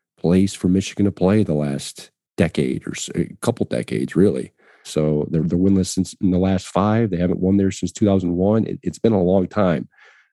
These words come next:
In the last couple of times they've gone there, they've gotten, uh, you know, trounced. So, uh, Saturday is gonna be, a, I think, a fascinating ma-, matchup. And as I think I've said in previous podcasts,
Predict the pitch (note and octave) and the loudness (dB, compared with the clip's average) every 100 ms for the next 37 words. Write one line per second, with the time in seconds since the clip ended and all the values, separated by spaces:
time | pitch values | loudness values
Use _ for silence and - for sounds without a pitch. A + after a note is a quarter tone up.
0 | _ - F2 E2+ G2+ F#2+ - C3 G#2 F#2 | _ -2 0 2 2 2 0 0 -2 0
1 | F2 D#2+ D#2+ E2+ E2 E2 D2+ E2+ D#2+ D#2+ | 0 0 -2 -2 0 0 -2 -2 -4 0
2 | F2+ - C#2 - - F2+ D#2 - - G3+ | -2 -2 -8 -10 -6 -4 -4 -6 0 0
3 | - - - _ _ _ _ _ - D#2+ | 0 -6 -20 _ _ _ _ _ -4 0
4 | D#2+ D#2 C#2+ C#2 - - G2 G#2+ G#2+ G2 | 0 0 -2 -6 -10 -2 2 4 4 2
5 | F2+ - F#2 F2 F#2 F2 D#2+ - E2 F2+ | 0 -2 -2 0 0 -2 -4 -6 -4 -4
6 | E2 F2 F2 - E2+ E2 F#2+ - E2 F2+ | -2 0 0 0 0 2 0 -2 0 0
7 | - E2+ E2 F#2 F2 D#2+ - F2 - F#2 | 2 0 2 0 0 -2 -2 -4 0 0
8 | E2+ G2 G#2 F2 E2 D#2+ - E2 - | 2 2 2 0 -4 -4 0 0 0